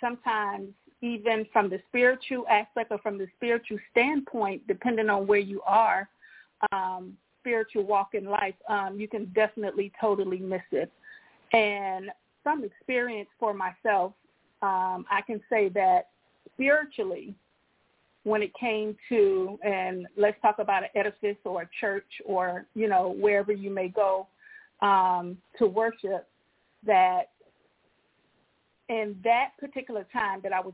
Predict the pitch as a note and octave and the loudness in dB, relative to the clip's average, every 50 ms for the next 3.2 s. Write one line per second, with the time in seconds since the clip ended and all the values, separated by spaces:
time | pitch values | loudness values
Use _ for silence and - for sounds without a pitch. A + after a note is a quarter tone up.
0 | - - G#3 G3 G3 G3 - G#3 F#3 F3+ F3+ - - - - A#3+ A3 G#3 F#3+ F3 | -10 -8 -8 -8 -8 -6 -8 -8 -6 -6 -8 -10 -10 0 2 2 2 2 2 -2
1 | F3+ F3+ F3+ - _ _ _ _ _ _ _ _ _ - G#3+ G#3 G#3 G#3 A3 A3+ | -4 -6 -6 -10 _ _ _ _ _ _ _ _ _ 2 4 4 6 6 4 2
2 | G#3+ G3 G3 F#3 - A3 G#3+ G3+ G3 F#3 - - A3+ G#3+ G3+ G#3 G3+ G3 G3 G3 | 0 -4 -10 -12 -12 -12 -10 -8 -8 -8 -8 -12 _ -10 -8 -6 -4 -4 -4 -6
3 | F#3+ F3+ F3 E3 | -6 -10 -14 -16